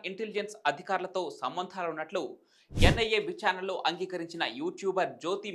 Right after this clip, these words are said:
మల్హోత్రాకు హిసార్ జిల్లా కోర్టు మరో నాలుగు రోజుల పాటు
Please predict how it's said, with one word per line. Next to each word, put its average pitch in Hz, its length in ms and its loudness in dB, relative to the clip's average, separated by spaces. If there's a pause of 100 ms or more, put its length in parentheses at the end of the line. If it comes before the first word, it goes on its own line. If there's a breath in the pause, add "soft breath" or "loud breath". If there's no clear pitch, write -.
మల్హోత్రాకు 165 600 -2 (440 soft breath)
హిసార్ 226 420 8
జిల్లా 202 240 6 (200)
కోర్టు - 400 6 (220)
మరో 170 180 4 (140)
నాలుగు 185 300 2
రోజుల 170 260 -8
పాటు 156 180 -2